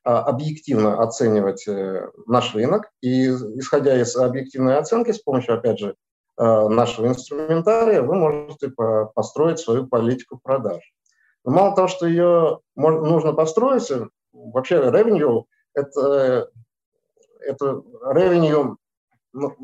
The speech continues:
построено на том, что мы, э, очень быстро должны реагировать на изменения рынка.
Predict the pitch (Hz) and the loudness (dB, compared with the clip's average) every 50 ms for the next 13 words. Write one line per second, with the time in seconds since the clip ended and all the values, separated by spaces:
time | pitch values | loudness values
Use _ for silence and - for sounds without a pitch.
0 | 131 131 - _ _ _ _ 151 151 - - - 180 180 180 170 170 165 151 143 | -16 -16 -16 _ _ _ _ -2 -2 0 2 2 4 4 6 4 4 4 4 4
1 | 135 139 143 147 147 - 233 247 247 240 - - 156 135 131 180 208 208 196 208 | 4 2 2 2 2 2 2 2 2 0 -2 -2 -2 0 2 2 2 2 2 -2
2 | - - 151 147 143 135 135 135 - 165 170 - - 156 143 160 202 247 233 - | -6 -6 -2 0 0 0 0 -2 -2 -4 -4 -4 -4 -6 -4 -2 -2 -2 -4 -2
3 | - - 120 104 - - _ _ _ _ _ _ - 127 127 170 190 196 175 165 | 0 0 0 0 0 -4 _ _ _ _ _ _ 0 0 2 2 2 2 4 4
4 | 160 151 139 131 190 185 175 165 160 151 143 139 139 143 151 156 156 151 151 147 | 4 2 2 2 0 0 0 0 0 0 0 0 0 0 0 2 2 2 2 2
5 | 143 156 151 117 - 214 - | 2 2 2 0 0 -4 -8